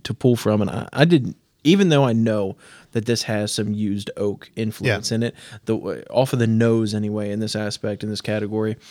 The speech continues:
Speaker 1: the nose is the one where I'm picking up the vanilla off of it. And I did new oak, uh, barrels on that, and strictly for the,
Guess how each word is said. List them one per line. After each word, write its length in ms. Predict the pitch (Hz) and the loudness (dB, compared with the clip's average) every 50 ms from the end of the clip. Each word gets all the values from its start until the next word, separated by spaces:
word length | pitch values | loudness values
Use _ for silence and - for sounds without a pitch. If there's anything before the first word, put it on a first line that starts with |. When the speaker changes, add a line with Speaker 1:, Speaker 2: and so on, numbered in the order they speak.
| - - - | -20 -8 -2
Speaker 1:
the 100 | - 123 | 2 4
nose 460 | 120 123 120 123 120 120 120 117 110 110 | 4 6 6 6 6 6 6 4 2 0
is 120 | 110 107 | -2 0
the 60 | 113 107 | 0 0
one 320 | 107 110 110 110 110 110 | 0 0 0 0 0 0
where 120 | 107 107 104 | 0 -2 -2
I'm 80 | 104 104 | -4 -6
picking 240 | - - 110 113 107 | -6 -6 -4 -4 -4
up 100 | 101 - | -4 -4
the 80 | - 95 | -6 -8
vanilla 340 | 104 95 101 98 95 90 | -6 -4 -4 -4 -4 -6
off 220 | 76 76 76 - - | -6 -6 -8 -8 -8
of 100 | - 58 | -8 -8
it. 120 | - - - | -6 -4 -2
And 100 | 110 107 | -2 0
I 80 | 110 | 0
did 220 | 113 117 127 117 117 | 0 2 2 2 4
new 300 | 117 120 123 123 123 117 | 4 6 6 6 6 4
oak, 340 | - 107 110 107 98 - - - - - - - - - - - | 4 2 2 2 0 -2 -10 -20 -20 -20 -20 -20 -20 -16 -8 -4
uh, 360 | - 98 95 92 87 85 69 | -2 0 0 0 -2 -2 -4
barrels 540 | - 107 117 - 123 117 110 110 110 104 107 | -6 0 4 6 6 6 6 6 4 2 2
on 160 | 113 117 123 131 | 2 2 2 2
that, 240 | 131 135 139 - | 2 0 0 0
and 200 | - 113 113 104 | 0 0 0 0
strictly 480 | - - - - 143 135 139 - 117 110 | -2 -2 0 2 2 2 2 2 0 0
for 140 | - - 110 | 0 -2 -2
the, 120 | 107 101 | -4 -4